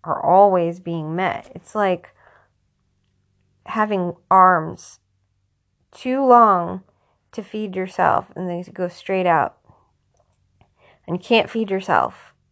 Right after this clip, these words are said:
It's impossible because you can't bring your arms in to feed yourself.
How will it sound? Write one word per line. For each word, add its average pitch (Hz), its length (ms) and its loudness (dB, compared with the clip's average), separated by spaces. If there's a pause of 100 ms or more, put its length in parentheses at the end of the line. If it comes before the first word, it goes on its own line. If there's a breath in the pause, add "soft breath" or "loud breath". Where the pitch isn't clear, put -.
(480)
It's 185 120 -12
impossible 175 800 -6
because - 340 -18
you - 80 -20
can't - 220 -8
bring 180 160 -6
your 175 140 -6
arms 175 280 -6
in 160 180 -8
to 165 60 -12
feed 170 240 -12
yourself. - 460 -10